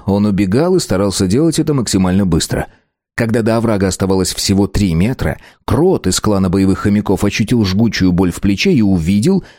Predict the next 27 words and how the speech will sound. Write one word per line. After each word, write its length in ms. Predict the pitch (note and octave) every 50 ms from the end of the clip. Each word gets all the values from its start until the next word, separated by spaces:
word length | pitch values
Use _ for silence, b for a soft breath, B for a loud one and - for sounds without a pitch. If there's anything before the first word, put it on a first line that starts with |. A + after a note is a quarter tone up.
| B B
как 220 | - A#2+ A2 A#2+
из 140 | C3 G#2+ B2
него 240 | B2 A#2 B2 F3 F#3
торчит 480 | - D#3 B2 - - G#3+ G#3+ - -
прошедший 580 | - - G2+ G2 - - F3 F3+ - - - C3
насквозь 480 | A#2 G#2 G2 - - F2+ F2+ F#2+ F2 F2
болт. 380 | C2+ D2 C#2+ - - - - - _ _ _ _ _ _ _
Впрочем, 420 | - - - A3+ B3 A3 A#3+ G3 E3
разработчики 560 | D#3 - D#3 E3 F3+ A3 G3+ - D#3 - C#3+
немного 360 | C3 B2 B2 C3+ C#3+ B2 A#2+
перестарались 640 | - B2+ A2+ G#2+ - C3 A2+ G#2 F#2+ F2 E2 D#2+
с 60 | - A2+
оперением, 500 | G2 D3+ E3+ A3 A#3 G3 D3+ B2 A#2+ A#2+
и 100 | A#2 G#2+
штуковина, 580 | - - C#3+ C3+ - B3 A#3 F3+ C3 G#2+ B B B B
торчавшая 560 | - C3+ C3 - - D3+ A2+ - - A#2 G#2+
из 100 | G#2+ -
плеча, 320 | - A2 A2+ - - G#2+ F2+
более 300 | E2+ C3 F3+ F3+ C#3+ G2
походила 480 | - - - F#2+ F2 G2+ A#2 A#2+ G2 B B B -
на 180 | G2 G#2+ G#2
обычную 440 | G#2+ G2 G#2+ G2 - - G#2 G2+ F#2
стрелу. 500 | - - F2+ F2+ F2 D#2+ D2 C2+ - - _ _ -
Серега 360 | - - C#3+ D3 C#3+ B2 B2+
на 100 | B2 A#2+
секунду 360 | G#2+ B2+ G2 B2 A#2 A2 A2
остановился, 600 | G2 - G#2 G2 F#2+ F#2 F#2+ B2 C#3+ - E3+ D#3+